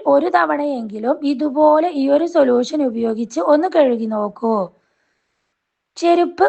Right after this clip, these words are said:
പുതിയതുപോലെ വെട്ടിത്തിളങ്ങുന്നതായിട്ട് കാണാവുന്നതാണ്. ഒത്തിരി സ്ട്രെസ് ഒന്നും കൊടുക്കാതെ വളരെ പെട്ടെന്ന് തന്നെ നമുക്ക്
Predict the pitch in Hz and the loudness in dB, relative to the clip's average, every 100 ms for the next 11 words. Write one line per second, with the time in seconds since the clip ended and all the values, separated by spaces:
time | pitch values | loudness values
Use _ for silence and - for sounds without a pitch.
0 | - 302 240 294 330 349 311 269 240 349 | 0 -2 0 2 2 4 4 4 4 2
1 | 330 330 381 381 311 254 240 233 220 220 | 2 0 -2 0 2 2 2 -2 0 0
2 | 220 349 349 302 247 220 214 214 208 208 | 0 -4 0 0 2 -2 -4 -6 -2 -2
3 | 208 214 190 165 _ _ _ _ _ - | -2 -4 -6 -10 _ _ _ _ _ -8
4 | 370 - - 403 415 415 294 277 - 330 | -6 -6 -4 0 0 0 0 0 -4 -8
5 | 285 294 330 277 233 226 226 214 202 262 | -2 -2 0 0 0 -2 -2 -2 0 -4
6 | 320 285 311 349 392 302 285 - 330 349 | 0 2 2 2 2 0 -2 0 0 2
7 | 330 277 269 262 220 208 262 | -4 -2 -2 -2 -2 -6 -6